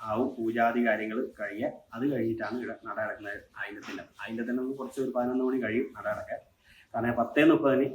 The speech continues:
ആയില്യ പൂജ തുടങ്ങും. ആയില്യ പൂജ കഴിഞ്ഞ് നാഗരൂട്ടിലോട്ട് പോകും. നാഗരൂട്ട് പോയി കഴിഞ്ഞാൽ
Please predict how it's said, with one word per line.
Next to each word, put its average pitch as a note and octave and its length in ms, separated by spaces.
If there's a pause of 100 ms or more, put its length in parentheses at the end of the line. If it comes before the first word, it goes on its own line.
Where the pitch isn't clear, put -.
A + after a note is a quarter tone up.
(120)
ആയില്യ A#2+ 280
പൂജ C3+ 180
തുടങ്ങും. A2 340 (260)
ആയില്യ C#3 320
പൂജ C#3+ 260 (280)
കഴിഞ്ഞ് A#2 320 (140)
നാഗരൂട്ടിലോട്ട് A2 760 (240)
പോകും. - 240 (220)
നാഗരൂട്ട് A#2+ 360
പോയി A#2 360
കഴിഞ്ഞാൽ A2 380